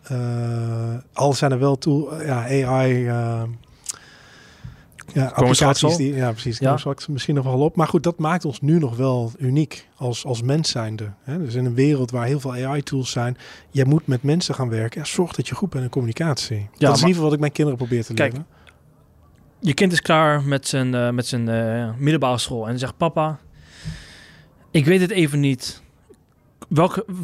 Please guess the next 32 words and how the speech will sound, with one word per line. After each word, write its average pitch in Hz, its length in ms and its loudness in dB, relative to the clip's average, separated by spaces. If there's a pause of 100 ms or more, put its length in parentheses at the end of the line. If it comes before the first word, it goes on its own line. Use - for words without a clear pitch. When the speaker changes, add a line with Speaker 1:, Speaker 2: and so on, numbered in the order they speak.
(120)
Speaker 2:
welke 170 320 4
studie 175 460 2
raad 143 220 0
jij 170 180 2
mij 151 180 2
aan 143 400 0 (120)
om 139 180 0
te 127 100 -2
volgen? 123 640 0 (200)
W-, 143 260 -14
wat 156 280 0
zou 147 240 2
ik 135 80 2
doen?" 120 320 0 (220)
Speaker 1:
Ja. 110 340 -2 (640)
Speaker 2:
Wat 139 120 2
zou 151 140 4
je 131 60 2
zeggen? 123 320 0
Z-, 131 100 -2
zou 135 200 2
het - 240 -2
coderen 160 540 2
zijn? 147 380 0
Zou 135 240 0
het, 127 260 -2
eh, 123 220 0 (100)
iets - 260 -6
fysiek 147 480 0
zijn? 151 360 0
Zou 131 260 0
het 127 220 -4